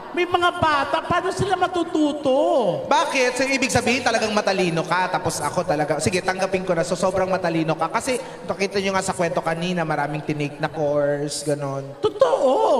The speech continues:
Speaker 2: Bakit?
Speaker 1: Totoo naman kasi yun eh. Actually po, totoo yun. Nag-aral akong psycholo-,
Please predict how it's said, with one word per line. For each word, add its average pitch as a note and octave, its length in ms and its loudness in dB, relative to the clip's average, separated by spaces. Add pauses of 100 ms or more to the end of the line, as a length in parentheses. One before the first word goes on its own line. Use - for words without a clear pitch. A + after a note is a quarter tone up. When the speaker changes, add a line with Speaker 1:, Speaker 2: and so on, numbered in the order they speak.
(580)
Speaker 2:
Bakit? A#3 560 2 (1200)
Speaker 1:
Totoo G4 300 0
naman A4 260 -2
kasi G#4 300 0
yun D#4 180 4
eh. C#4 220 2 (340)
Actually F4+ 480 0
po, D#4 160 0
totoo D#4 240 -2
yun. A#3+ 240 2
Nag-aral G#3+ 480 -4
akong G#3+ 100 -4
psycholo-, E3+ 540 -2